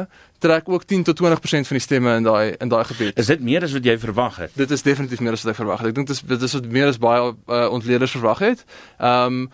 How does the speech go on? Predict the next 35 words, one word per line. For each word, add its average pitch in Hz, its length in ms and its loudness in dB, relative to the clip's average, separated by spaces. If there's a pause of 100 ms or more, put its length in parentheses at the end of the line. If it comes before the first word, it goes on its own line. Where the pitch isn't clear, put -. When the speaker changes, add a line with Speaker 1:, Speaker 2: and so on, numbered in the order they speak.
(100)
Speaker 1:
omdat 190 300 4
dit 165 120 2
hulle 151 140 0
eerste, 151 500 2
hulle, 127 240 2
hulle 123 220 2
eerste 156 280 2
uittog 131 400 -2
is, 123 320 0
ehm, 120 340 0
en 117 140 0
mense 120 160 -2
is 123 80 -6
onseker 139 440 2
oor 120 300 4 (320)
hoe 135 220 4
hulle 127 360 2
operasionele 127 580 0
vermoëns 120 420 0
op 117 60 -8
die 113 80 -2
grond 127 320 2
is. 123 160 2
Met 113 100 -2
hierdie 117 140 0
tussenverkiesings 127 520 -2
is 120 100 -6
operasionele 117 480 0
vermoëns 113 340 0
baie, 110 220 2
baie 104 180 0
belangrik. 107 440 -2 (420)
Ehm, 117 540 0
en, 117 540 -4 (280)
eh, 92 340 0